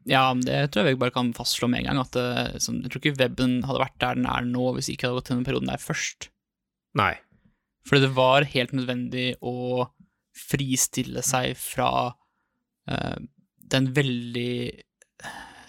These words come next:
Speaker 1: jeg liker ikke å si service-side-, service-side-teknologi, men liksom de tra-, mer tradisjonelle tingene som Java og C-sharp og liksom de typer platt-, platt-, plattformene som dikterte veldig mye av hvordan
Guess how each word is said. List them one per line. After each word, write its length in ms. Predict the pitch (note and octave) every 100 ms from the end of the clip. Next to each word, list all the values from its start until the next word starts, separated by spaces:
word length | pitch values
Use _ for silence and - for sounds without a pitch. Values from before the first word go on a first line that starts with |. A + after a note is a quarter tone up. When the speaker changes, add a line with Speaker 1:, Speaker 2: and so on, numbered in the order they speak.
| E3
Speaker 1:
jeg 1080 | D3 C#3+ C#3+ C#3+ - _ - - A#2 C#3
liker 140 | C3+ C3+
ikke 140 | -
å 20 |
si 80 | D3+
service-side-, 1040 | C#3+ C#3+ B2 B2 - B2+ C3 B2+ C3 B2
service-side-teknologi, 680 | B2+ - C3 C3 B2 C3+ C#3+
men 100 | C#3
liksom 240 | C3 C3+ C3 - - - - _ -
de 100 | C#3
tra-, 160 | C3+ C#3+
mer 120 | C#3+ B2
tradisjonelle 460 | C3+ D3+ C3+ B2
tingene 240 | B2 C3 B2
som 140 | C3+ C3
Java 500 | B2 B2+ B2+ C3 C3 -
og 200 | B2 B2
C-sharp 640 | - A2+ - C3 C3 _ -
og 380 | B2+ - -
liksom 160 | - - - - C#3+ - D3 C#3+ C#3
de 140 | C3
typer 240 | - C#3+ C3+
platt-, 160 | B2+
platt-, 320 | - B2+ - -
plattformene 360 | B2+ - C3+ D3+
som 100 | C3+
dikterte 540 | C#3 - C3+ B2+ - C#3
veldig 320 | C#3 C3 C3
mye 220 | B2+ C3
av 140 | B2+ C3
hvordan 460 | B2+ C3 B2+ B2+